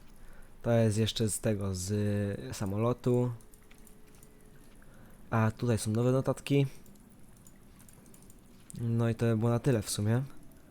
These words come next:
A co tu mamy? Znajdź Timiego. No to, to jest główne, co musimy zrobić.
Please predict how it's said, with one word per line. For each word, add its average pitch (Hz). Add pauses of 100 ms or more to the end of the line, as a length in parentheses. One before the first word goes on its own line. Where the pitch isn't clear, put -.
(720)
A 110
co -
tu 120
mamy? 104
Znajdź 113
Timiego. 123
No 107
to, 110
to 123
jest 110
główne, 123
co 110
musimy 110
zrobić. 110